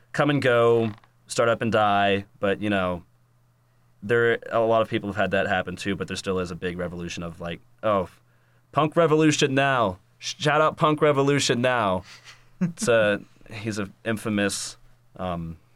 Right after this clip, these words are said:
Rate Your Music. I don't even think he's a fucking troll. I think he's just annoying, but I like him. He's really funny. He's really funny.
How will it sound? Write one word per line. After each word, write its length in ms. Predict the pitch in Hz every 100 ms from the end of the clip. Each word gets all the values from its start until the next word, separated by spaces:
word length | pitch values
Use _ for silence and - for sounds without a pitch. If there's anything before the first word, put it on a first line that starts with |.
| _ _ _ _ _
Rate 220 | 104 104 -
Your 80 | 98
Music. 560 | 98 95 90 - - _ _ _ _ 170
I 40 |
don't 60 | 240
even 180 | 185
think 220 | - 151 135
he's 140 | 110
a 40 |
fucking 340 | - 110 110 98
troll. 320 | - 104 95
I 80 | 92
think 160 | 135 135
he's 160 | 113
just 260 | 107 101 - _ _ _ _ _ _ _ _ _
annoying, 540 | 104 98 95 92 87 87 -
but 220 | 92 90 -
I 100 | 101
like 260 | 98 95
him. 140 | 90 92
He's 140 | 104
really 260 | 208 131 139
funny. 340 | 127 110 90
He's 200 | 87 104
really 240 | 117 131 127
funny. 360 | 110 92 90